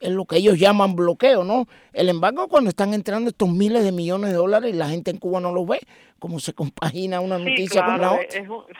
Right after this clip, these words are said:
Speaker 2: sí, sí, sí, sí, es un discurso verdaderamente muy gastado, ¿no?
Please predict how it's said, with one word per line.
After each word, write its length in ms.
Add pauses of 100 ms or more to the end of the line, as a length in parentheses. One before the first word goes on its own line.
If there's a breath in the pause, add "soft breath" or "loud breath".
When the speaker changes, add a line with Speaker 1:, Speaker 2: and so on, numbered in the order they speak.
(100)
Speaker 2:
sí, 280 (560)
sí, 100 (120)
sí, 220 (100)
sí, 160
es 80
un 140
discurso 420
verdaderamente 600
muy 160
gastado, 580
¿no? 180